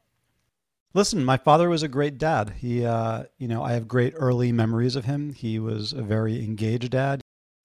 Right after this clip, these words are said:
He was just a great guy. You know, the thing about my dad is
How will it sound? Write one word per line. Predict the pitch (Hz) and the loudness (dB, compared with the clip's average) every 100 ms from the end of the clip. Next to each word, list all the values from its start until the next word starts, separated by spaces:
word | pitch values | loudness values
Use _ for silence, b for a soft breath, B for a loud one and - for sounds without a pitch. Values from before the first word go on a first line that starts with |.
| - | -8
He | 165 | -6
was | |
just | 185 - | -4 -4
a | 202 | 0
great | 180 196 | 0 2
guy. | 185 180 | 4 4
You | 143 139 | 4 4
know, | 143 147 | 4 2
the | 135 | -4
thing | - 185 | -4 0
about | 170 | 2
my | 143 | 2
dad | 123 123 120 | 4 4 6
is | 117 117 110 - | 2 -2 -4 -6